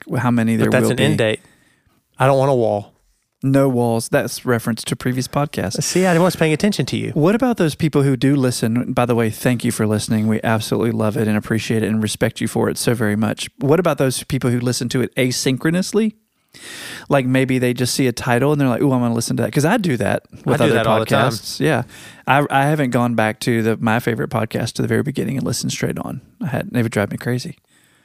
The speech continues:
Speaker 1: So for those of you who are just popping in, this is, uh, maybe episode one. Could be episode five. It really doesn't matter what. There's no, there's no boundary here.
Speaker 2: Well, if they were just popping in, they've already fallen off because I,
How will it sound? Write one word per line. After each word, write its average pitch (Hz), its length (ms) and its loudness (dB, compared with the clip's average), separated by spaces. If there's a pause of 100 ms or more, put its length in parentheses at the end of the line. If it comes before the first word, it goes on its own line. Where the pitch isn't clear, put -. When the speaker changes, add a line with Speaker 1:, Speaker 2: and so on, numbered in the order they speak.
(360)
Speaker 1:
So 143 140 4
for 143 140 0
those 147 200 2
of 147 80 -2
you 135 200 2
who 131 320 2
are 120 200 2
just 131 220 -2
popping 131 320 0
in, 147 380 -2
this 131 200 0
is, 117 220 0
uh, 110 220 2
maybe 110 180 0
episode 104 300 0
one. 107 300 0 (540)
Could 143 160 2
be 127 140 2
episode 107 320 -2
five. 117 400 -2
It 202 60 2
really 175 180 2
doesn't 113 220 0
matter 139 260 0
what. - 220 -4
There's 131 200 0
no, 127 200 0
there's 127 240 -2
no 120 80 0
boundary - 360 -6
here. - 160 -8
Speaker 2:
Well, 127 140 4
if - 160 -6
they 123 180 2
were 120 120 0
just 120 180 -2
popping 113 300 0
in, 113 160 2
they've 104 180 -2
already 101 220 0
fallen 101 320 0
off 104 240 -2
because 101 240 -8
I, 95 160 -6